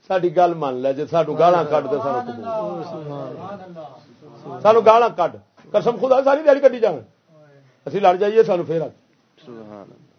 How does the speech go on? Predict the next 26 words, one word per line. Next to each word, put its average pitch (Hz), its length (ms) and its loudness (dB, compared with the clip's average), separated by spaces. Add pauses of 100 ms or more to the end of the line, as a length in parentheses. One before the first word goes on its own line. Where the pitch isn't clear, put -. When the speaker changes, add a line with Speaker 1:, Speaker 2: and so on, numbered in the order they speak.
(2250)
Speaker 1:
اساں 165 180 -2
صرف 175 280 4
او، 196 80 0
میرے، 165 320 0
میرے 170 200 2
حضرت 185 280 2
صاحب 180 200 0
فرمایا، 143 480 -6 (2250)
فرمایا، 180 280 4
"مومن 175 340 0
ہووے 135 300 -6 (800)
جڑا 139 140 -10 (140)
سب 208 200 -2
تو 180 60 0
پہلا 170 280 0
اللہ 160 180 0
واسطے 131 340 -2
غیرت 101 320 -12
کرے، - 100 -16 (800)
جل 175 340 4
شانہ 139 300 -10
ہوا، 110 260 -12 (1040)
پھر 247 140 8
رسول 233 340 0
اللہ 226 160 2
واسطے - 340 0